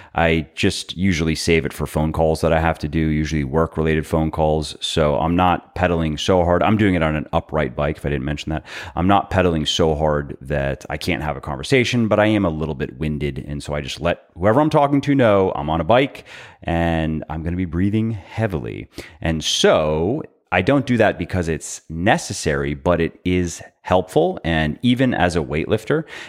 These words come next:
And if you wanna learn more about that, head over to legionathletics dot com and search for "Should You Do Cardio?" and look for an article called, or the title is, "Should You Do Cardio If You Lift Weights? Science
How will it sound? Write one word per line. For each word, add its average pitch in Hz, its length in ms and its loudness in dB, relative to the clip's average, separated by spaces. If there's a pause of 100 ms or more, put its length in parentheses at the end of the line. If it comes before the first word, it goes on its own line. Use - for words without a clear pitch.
And 92 100 0
if - 140 -2
you 101 60 4
wanna 113 160 4
learn 104 180 2
more 82 200 2
about 67 400 -2
that, 80 340 2
head 104 160 2
over 131 180 2
to 117 80 2
legionathletics 90 640 0
dot 67 140 -2
com 80 260 -2
and 76 120 -2
search - 360 -2
for 87 260 2
"Should 117 300 -2
You 110 100 -2
Do 95 160 -2
Cardio?" 76 480 0
and 69 120 -2
look 107 180 2
for 139 220 2
an 113 180 0
article 85 580 0 (440)
called, 82 560 4
or 73 120 -4
the 69 80 -6
title 76 360 0
is, 76 280 -4
"Should 90 280 -2
You 92 100 0
Do 143 140 0
Cardio 80 480 2
If 85 280 -2
You 82 220 0
Lift 69 360 -4 (100)
Weights? 80 420 0
Science 73 560 -4